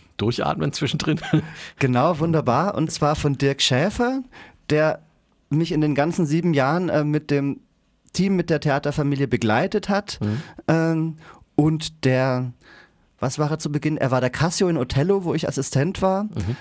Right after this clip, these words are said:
Speaker 2: und hat auch ein großartiges Konzert gegeben dort auf der Festspielbühne. Und genau dieses Konzert ungefähr in seinem hundertzehnten Auftritt wird das sein, wird's
Speaker 1: Ja.
Speaker 2: im März auch hier in Schwäbisch Hall geben. Und da hören wir jetzt Amsterdam.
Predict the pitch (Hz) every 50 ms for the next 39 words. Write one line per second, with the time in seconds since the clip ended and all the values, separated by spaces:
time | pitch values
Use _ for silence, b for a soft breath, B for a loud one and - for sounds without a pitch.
0 | B B B _ - 143 156 147 - 143 151 - - - 139 139 - - 131 139
1 | 139 139 - - _ - - - - 156 156 - 127 135 139 139 131 131 - -
2 | 139 135 120 - 143 151 - - 160 135 135 147 143 147 120 123 139 127 139 -
3 | - 151 - - 160 143 147 151 143 - - - - 156 139 135 156 160 160 160
4 | 156 156 156 B B B B B - 120 - 135 127 123 131 147 143 151 143 151
5 | 139 - - - 131 127 - - 127 135 147 - - 123 147 135 143 139 - -
6 | 123 123 123 123 123 123 B B B B B B B B B B B B B B
7 | B B B B _ _ _ 139 139 120 135 127 127 131 123 147 151 139 131 131
8 | - _ _ - - 180 202 233 240 208 226 - - 147 190 196 - - 190 170
9 | 165 160 160 156 165 156 - 156 147 147 147 131 139 - 95 92 135 127 120 117
10 | 120 139 170 - - - - - - 123 131 131 - - 143 139 - 127 123 -
11 | 127 113 113 120 - - 104 101 110 104 101 90 87 82 - 110 _ B B B
12 | B B B B B B B B B B - _ 117 117 - 110 110 107 120 123
13 | 127 120 120 - - 95 107 110 - - - 92 92 82 85 85 95 98